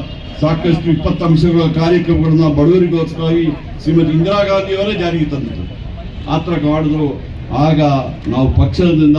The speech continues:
ಐದು ಗ್ಯಾರಂಟಿಗಳನ್ನು ಕೊಟ್ಟಿದ್ವಿ, ಐದು ಗ್ಯಾರಂಟಿಗಳನ್ನು ಸಮೇತ ಇವತ್ತು ಜಾರಿಗೆ ಮಾಡಿದ್ವಿ.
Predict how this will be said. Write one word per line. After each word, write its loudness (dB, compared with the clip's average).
ಐದು 2
ಗ್ಯಾರಂಟಿಗಳನ್ನು 2
ಕೊಟ್ಟಿದ್ವಿ, -6
ಐದು 6
ಗ್ಯಾರಂಟಿಗಳನ್ನು 2
ಸಮೇತ 4
ಇವತ್ತು 2
ಜಾರಿಗೆ 4
ಮಾಡಿದ್ವಿ. 2